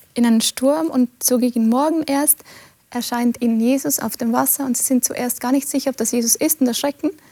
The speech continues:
Und Petrus sagt, „Wenn du es bist, dann sag mir, dass ich zu dir komme.“ Und er steigt wirklich aus dem Boot hinaus, geht auf dem Wasser.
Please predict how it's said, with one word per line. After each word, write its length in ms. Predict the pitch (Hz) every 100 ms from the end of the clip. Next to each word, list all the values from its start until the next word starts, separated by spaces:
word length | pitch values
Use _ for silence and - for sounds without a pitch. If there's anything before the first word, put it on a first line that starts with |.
| - _ _ _ -
Und 200 | 247 -
Petrus 340 | 254 247 233
sagt, 220 | 220 214
„Wenn 180 | 214 214 -
du 140 | 294
es 160 | 320 -
bist, 400 | 320 339 - - - - _ _ _
dann 220 | 247 233
sag 400 | - - 277 285
mir, 120 | 285
dass 200 | 254 254
ich 140 | 240 -
zu 100 | 220
dir 120 | 233
komme.“ 360 | - 240 240 - _ _ -
Und 100 | 247
er 80 | 240
steigt 300 | - 233 262
wirklich 260 | 254 277
aus 100 | 262
dem 100 | 240
Boot 180 | 240 247
hinaus, 460 | 226 233 370 - - _ _ _ - _ _ _ _ _
geht 240 | - 240 -
auf 100 | -
dem 160 | 240
Wasser. 360 | 233 240 294